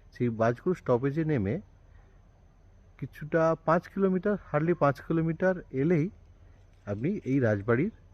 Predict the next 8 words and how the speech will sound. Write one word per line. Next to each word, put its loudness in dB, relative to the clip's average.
অংশে -6
চলে -2
আসতে -6
পারবেন -6
রাজবাড়িতে। -10
এবং -6
এর 0
এরিয়া 2